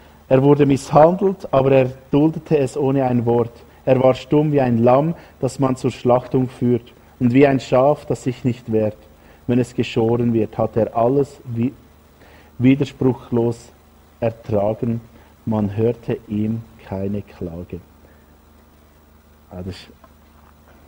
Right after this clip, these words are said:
da habe ich übersprungen. Da habe ich gemeint.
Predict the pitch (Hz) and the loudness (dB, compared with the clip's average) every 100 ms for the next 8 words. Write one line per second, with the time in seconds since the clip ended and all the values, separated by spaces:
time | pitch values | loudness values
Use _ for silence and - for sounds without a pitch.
0 | _ _ _ _ 101 95 92 90 98 - | _ _ _ _ -12 -10 -10 -12 -14 -16
1 | - 95 95 92 - - _ _ _ - | -10 -8 -6 -10 -14 -20 _ _ _ -20
2 | - - - 104 104 110 107 113 90 | -20 -20 -6 -2 0 0 -2 -4 -4